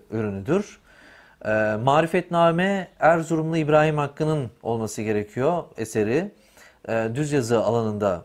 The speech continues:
ortaya konulmuş bir eser. D şıkkında Seyahatname yer alıyor.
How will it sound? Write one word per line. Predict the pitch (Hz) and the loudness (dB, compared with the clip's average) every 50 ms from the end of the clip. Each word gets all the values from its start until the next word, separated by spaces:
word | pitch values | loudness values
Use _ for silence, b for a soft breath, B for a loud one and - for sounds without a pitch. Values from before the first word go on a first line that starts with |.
| _ - | _ -6
ortaya | 120 123 120 - 113 104 | -6 -4 -2 0 -2 -2
konulmuş | - 117 104 104 98 95 90 - - - | -2 -6 -8 -8 -8 -8 -12 -14 -12 -10
bir | 110 101 | -6 -6
eser. | 95 92 - - 147 170 196 190 - - B B B B B B B B | -6 -4 0 2 4 4 4 0 -4 -14 B B B B B B B B
D | 113 120 156 190 202 | 0 2 4 4 2
şıkkında | - - 190 - - 185 185 185 | 0 -6 -10 -8 -6 -6 -6 -6
Seyahatname | 185 - - 165 160 156 156 156 - 160 160 156 160 156 | -4 0 4 6 6 6 6 2 0 -2 0 0 0 0
yer | 143 123 | 0 2
alıyor. | 113 104 98 107 127 160 190 208 | 0 0 0 2 4 4 4 4